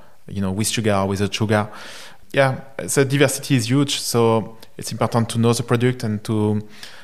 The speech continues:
talk with other people who, who know them too. I think, um, there is a new, um, dimension on, on cognac today,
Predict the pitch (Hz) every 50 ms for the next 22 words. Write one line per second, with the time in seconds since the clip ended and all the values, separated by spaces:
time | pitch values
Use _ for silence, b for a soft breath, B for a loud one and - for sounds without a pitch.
0 | B B - - 120 120 120 120 - - 117 107 - - - - - - - 113
1 | - 117 - - 143 123 - 139 147 127 113 107 107 104 104 - - 104 107 104
2 | 110 120 120 117 120 117 117 107 - - 120 123 151 180 - B B B B B
3 | B B B B B B - - - 135 - 185 170 165 - - 139 127 123 123
4 | 123 127 127 - 147 147 151 143 - 135 131 131 139 147 151 147 147 135 120 120
5 | 117 117 117 113 - - 120 104 120 120 131 135 135 - 131 123 120 117 - -
6 | 110 107 107 104 104 104 - - 107 107 107 - - 117 120 113 - - 113 113
7 | 113 123 127